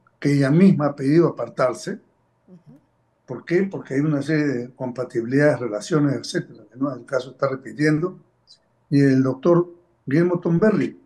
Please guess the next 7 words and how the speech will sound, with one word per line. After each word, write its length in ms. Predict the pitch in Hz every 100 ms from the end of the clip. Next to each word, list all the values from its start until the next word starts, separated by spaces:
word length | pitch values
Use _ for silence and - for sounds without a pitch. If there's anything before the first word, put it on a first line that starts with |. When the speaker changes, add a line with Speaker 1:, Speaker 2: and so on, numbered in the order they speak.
| _ _ _
Speaker 1:
¿Por 160 | - 160
qué 80 | -
Tomberry? 480 | 220 220 214 - - _ _ _ _ _
Porque 520 | 151 135 151 147 147 - _ _ _ _
como 280 | - 143 135
Villanueva 460 | 139 139 185 208
había 220 | 190 190